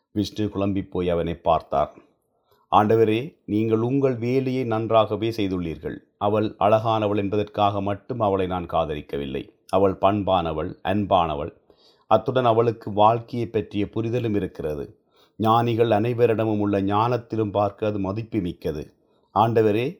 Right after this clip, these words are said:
எனக்கு அவளை திரும்ப தாருங்கள். விஷ்ணு திரும்பவும் அவனை சந்தேகத்துடன் பார்த்தார்.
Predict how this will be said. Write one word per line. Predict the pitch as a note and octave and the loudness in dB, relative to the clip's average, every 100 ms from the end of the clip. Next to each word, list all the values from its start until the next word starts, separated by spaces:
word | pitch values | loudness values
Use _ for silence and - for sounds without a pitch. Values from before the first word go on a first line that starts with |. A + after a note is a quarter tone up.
| - | -8
எனக்கு | G#2 A2+ - A2 | -4 -4 -2 0
அவளை | G#2 G#2 - | 0 0 -4
திரும்ப | A#2+ A#2 A2+ | -6 -2 -2
தாருங்கள். | - G#2+ A2 F#2 D2+ - - _ _ _ _ _ _ _ _ _ _ _ _ _ - | 0 2 2 -2 -6 -10 -16 _ _ _ _ _ _ _ _ _ _ _ _ _ -4
விஷ்ணு | A2 - A2+ A2 | -2 -2 -2 0
திரும்பவும் | G#2+ G#2 G2 F#2+ G2 - | 2 2 2 0 -4 -2
அவனை | G2 G2 G2 | 0 0 -2
சந்தேகத்துடன் | - G#2 G2+ F#2+ F2+ F#2 F2 F2+ | -2 -2 -2 -4 -4 -6 -6 -2
பார்த்தார். | E2+ D#2+ - E2+ E2 - | 0 -2 0 0 -2 -8